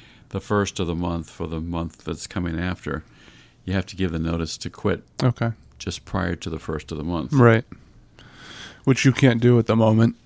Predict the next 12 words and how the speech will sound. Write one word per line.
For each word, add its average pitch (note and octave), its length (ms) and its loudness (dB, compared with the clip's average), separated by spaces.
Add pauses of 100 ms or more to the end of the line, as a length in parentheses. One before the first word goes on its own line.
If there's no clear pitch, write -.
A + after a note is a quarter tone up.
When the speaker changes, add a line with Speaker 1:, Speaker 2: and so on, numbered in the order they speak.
Speaker 2:
<laughs> - 80 -2 (220)
So A#2+ 320 4 (340)
<laughs> - 800 2
you're A#2+ 200 6
out A#2 100 6
of A2+ 80 4
luck A#2 260 4
if A#2 140 2
you're A#2 160 8
in A2+ 100 6
that A#2+ 140 4
situation. - 680 -4